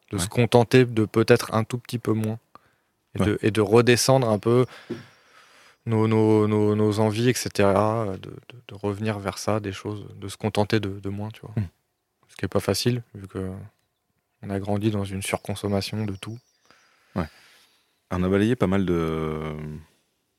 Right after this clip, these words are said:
Speaker 2: bah, de tes activités, pas une bonne partie de, de, de ta vie artistique. Euh, actuellement, est-ce que t'as un objectif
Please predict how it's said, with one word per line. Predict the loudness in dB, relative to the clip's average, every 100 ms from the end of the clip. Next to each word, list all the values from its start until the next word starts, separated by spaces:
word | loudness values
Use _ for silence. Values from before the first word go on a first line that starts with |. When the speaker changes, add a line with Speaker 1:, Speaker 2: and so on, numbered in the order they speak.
| _ _ _
Speaker 2:
bah, | -4
de | -2
tes | -2 -8
activités, | -6 -10 -6 -4 -4 -6 -8
pas | -10
une | -8 -8 -6
bonne | -4 -2
partie | -4 -4 -4
de, | -2
de, | -2 -2
de | -4 -2
ta | -2
vie | 0 -2
artistique. | -2 -4 -2 -2 -4 -10 -16 -16 -16 -18 _
Euh, | -2 0 2 0 -2 -6 -10 _ _ _
actuellement, | -4 2 4 4 2 0 _ _ _
est-ce | -6 -2
que |
t'as | 0 2
un | 2
objectif | 2 0 0 -4 -4 -8